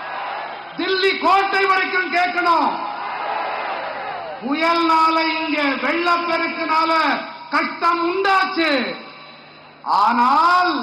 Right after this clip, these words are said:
திமுக அரசாங்கம் அவதிப்படும் மக்களுக்கு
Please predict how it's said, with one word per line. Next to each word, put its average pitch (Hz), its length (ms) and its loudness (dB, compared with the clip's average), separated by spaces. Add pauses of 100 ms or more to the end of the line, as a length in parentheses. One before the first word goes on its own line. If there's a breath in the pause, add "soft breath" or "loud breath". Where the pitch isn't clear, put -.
(800)
திமுக 359 720 2 (260)
அரசாங்கம் 349 920 2 (1000)
அவதிப்படும் 311 880 2
மக்களுக்கு 311 680 0